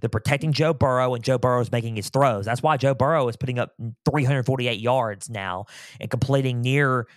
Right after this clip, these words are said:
nearly seventy to eighty percent of his passes. It's gonna be hard to beat. Just saying. The Bengals have the tools. They can do it. Will they do it?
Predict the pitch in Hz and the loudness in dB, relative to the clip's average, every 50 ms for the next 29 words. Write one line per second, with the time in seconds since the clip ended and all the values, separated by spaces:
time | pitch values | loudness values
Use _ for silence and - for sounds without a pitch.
0 | _ - - 120 135 143 143 139 131 127 127 117 - - 139 135 135 135 131 127 | _ -8 -2 2 2 4 4 4 2 2 0 -2 -2 -2 -2 0 0 0 0 0
1 | 120 - - 135 - 120 127 135 127 107 117 - 135 123 113 104 - - - - | -2 -2 -4 -4 -2 0 0 0 2 2 0 0 0 -2 -4 -6 -6 -2 0 2
2 | 147 160 143 - - 101 85 - - - - _ _ _ _ _ _ _ _ _ | 2 2 0 0 -2 -4 -6 -6 -8 -10 -12 _ _ _ _ _ _ _ _ _
3 | _ _ _ _ _ _ _ _ _ _ _ - 185 202 190 175 127 135 170 165 | _ _ _ _ _ _ _ _ _ _ _ 0 2 4 4 2 2 2 2 2
4 | 139 120 110 - 139 123 90 - - - _ _ _ _ _ _ - 117 123 151 | 0 -2 -2 0 0 -2 -2 -6 -12 -20 _ _ _ _ _ _ -2 0 2 2
5 | 131 - - 151 135 123 107 92 90 - - - - - - - _ - 131 110 | 2 0 -2 -2 -2 -2 -2 -6 -8 -12 -16 -20 -20 -20 -20 -4 _ 0 0 2
6 | - 151 156 175 175 175 156 - 147 143 135 123 110 - - - 131 147 180 220 | 2 2 2 4 2 2 0 0 0 0 0 0 -2 -4 0 0 2 2 2 0
7 | 254 - - - _ _ _ _ _ - 110 127 120 117 - - - 180 240 294 | -2 -4 -8 -12 _ _ _ _ _ -4 -2 -2 -2 -2 -2 -2 -2 0 0 0
8 | 285 180 135 123 113 110 117 127 - - _ _ _ _ _ _ _ _ _ _ | 0 0 0 2 2 2 0 0 -2 -6 _ _ _ _ _ _ _ _ _ _
9 | _ _ _ _ _ _ _ _ _ _ _ _ _ _ _ _ _ _ _ _ | _ _ _ _ _ _ _ _ _ _ _ _ _ _ _ _ _ _ _ _
10 | _ - 113 123 180 208 220 226 220 202 185 233 233 185 107 82 | _ -6 0 2 2 4 4 2 2 2 2 2 2 2 0 -2